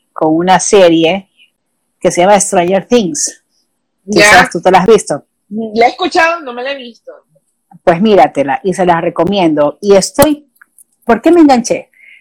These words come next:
Speaker 1: Porque además de ser ambientada en, en los ochentas,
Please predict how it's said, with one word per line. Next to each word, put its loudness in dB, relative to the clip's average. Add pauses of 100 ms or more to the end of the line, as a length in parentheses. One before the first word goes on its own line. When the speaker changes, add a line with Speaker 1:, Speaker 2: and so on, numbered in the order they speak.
Speaker 1:
Porque 2
además 4
de -2
ser 2
ambientada 0
en, -8
en -6
los -6
ochentas, -4